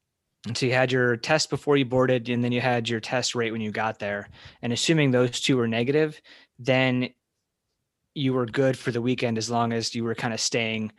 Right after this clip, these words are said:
within the zone of, like, the host hotel and the race site. But then every time you entered the race site, even if you entered and left on the same day, you had to get re-, re-temperature scanned to make sure you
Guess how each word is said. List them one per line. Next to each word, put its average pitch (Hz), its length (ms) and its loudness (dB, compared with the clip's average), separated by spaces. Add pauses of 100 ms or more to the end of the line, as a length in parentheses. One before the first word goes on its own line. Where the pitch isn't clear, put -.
(180)
within 120 320 -2
the 110 100 -2
zone 110 360 -2
of, 110 100 -6
like, 110 160 -6
the 107 80 -8
host - 360 -4
hotel 107 680 -2 (340)
and 110 520 -2 (100)
the 117 160 -4
race 110 260 -4
site. 95 420 -4
But 120 100 -2
then 127 160 2
every 143 220 4
time 131 240 2
you 131 80 2
entered 123 260 0
the 117 80 2
race 123 420 0
site, 110 340 -2 (800)
even 143 300 2
if 127 160 -2
you 127 220 0
entered 127 280 -4
and 117 80 -2
left 120 200 0
on 120 120 -2
the 113 80 -4
same 120 220 -4
day, 123 260 0
you 113 60 -4
had 113 160 -2
to 117 60 -6
get 113 180 -2
re-, 120 480 -2 (140)
re-temperature 120 560 -4
scanned 104 360 -4
to 107 60 -6
make 107 180 -6
sure 107 200 0
you 101 360 -6